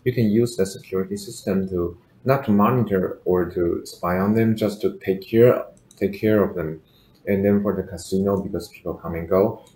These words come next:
you will need a good, uh, s-, surveillance system to, you know, like, track all the people or track some detailing thing. And the army, of course, uh, we need to be full secure, uh,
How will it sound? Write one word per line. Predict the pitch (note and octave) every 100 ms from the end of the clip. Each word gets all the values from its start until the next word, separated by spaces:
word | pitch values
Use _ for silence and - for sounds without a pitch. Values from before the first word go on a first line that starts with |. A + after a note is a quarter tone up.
| -
you | G2
will | F#2+ F2+
need | F#2+ G#2 G#2 -
a | -
good, | - G#2+ G#2+ - - _ _ -
uh, | E2+ E2+
s-, | D#3 - - _ - -
surveillance | - F2+ G2 G2+ G2+
system | G#2+ - F#2+ E2+
to, | -
you | C2+
know, | E2
like, | C#2+ -
track | - - E2+ E2+ - _ -
all | F2+ F2
the | E2+
people | - - - - -
or | E2 D#2+ -
track | - E2+
some | - E2
detailing | D#2+ - - E2 F2 F2+
thing. | G#2+ B2 A#2+ _ _ _ - - - -
And | G#2 G2+
the | G2+ -
army, | A2 A#2+ C#3 C#3+
of | - - -
course, | B2+ C3 - - _ -
uh, | G2 F#2+ F#2+ F#2+ F#2+
we | E2+ G2
need | G#2
to | G2+
be | F#2 F2+
full | - F#2 F#2 F#2
secure, | - - F2+ F#2 F#2 G2 - _ _
uh, | E2+ D#2+ D#2+ D#2+